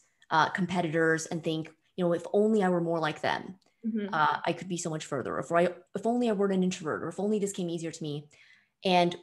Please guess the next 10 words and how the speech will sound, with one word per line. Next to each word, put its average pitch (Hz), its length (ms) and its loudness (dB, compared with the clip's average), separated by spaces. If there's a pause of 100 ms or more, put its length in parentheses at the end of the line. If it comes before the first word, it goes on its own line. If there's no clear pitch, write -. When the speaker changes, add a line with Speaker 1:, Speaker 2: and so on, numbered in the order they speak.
(720)
Speaker 1:
turn, 240 260 0
the 226 80 6
idea 233 160 4
of 240 80 -6
turning 220 200 2
bugs 180 200 2
into 180 120 -6
features 175 500 0
has 175 120 -4
been 165 300 0